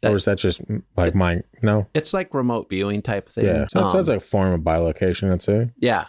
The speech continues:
Speaker 1: yeah. It's, it's, I think it's, we're in the same, same realm of possibilities.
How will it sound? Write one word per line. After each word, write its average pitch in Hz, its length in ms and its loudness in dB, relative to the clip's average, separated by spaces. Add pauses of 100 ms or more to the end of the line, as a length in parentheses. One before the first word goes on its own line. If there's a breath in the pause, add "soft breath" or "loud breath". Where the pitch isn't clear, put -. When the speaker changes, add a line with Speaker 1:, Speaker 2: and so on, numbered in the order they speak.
(140)
Speaker 1:
yeah. 110 200 -4 (100)
It's, 120 260 -4
it's, 147 380 -4
I 117 100 -2
think 131 260 -4
it's, - 300 -6 (160)
we're 101 440 -2
in 110 180 0
the 98 100 0
same, 101 440 -4
same - 720 -4
realm 95 560 -2 (260)
of 92 200 -6
possibilities. 80 960 -6